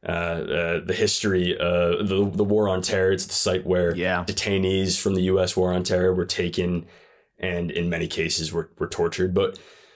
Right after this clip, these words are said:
Speaker 1: more than that, w-, another thing that I find interesting is that it's a U S military outpost <laughs> leased on the territory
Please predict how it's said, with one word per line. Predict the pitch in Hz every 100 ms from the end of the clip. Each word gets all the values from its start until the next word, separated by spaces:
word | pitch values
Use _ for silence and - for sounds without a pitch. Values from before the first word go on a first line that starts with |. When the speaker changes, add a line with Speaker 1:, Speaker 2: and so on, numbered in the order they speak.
| _ _ _ _ _
Speaker 1:
more | 82 95 131 156
than | 127
that, | 104 98
w-, | 107 85 85
another | 120 131 127
thing | 104 104
that | 95
I | 92
find | 98 95
interesting | 92 90 - 110
is | 107
that | 104 107 110
it's | -
a | 113
U | 110 143
S | 139 110
military | 113 131 - 95 92
outpost | 82 80 - 95 95 101 - - - 240 208
<laughs> | 165
leased | 107 113 131 139 - - -
on | 104 107 110
the | 101
territory | - 113 120 120 98 92 90 90 92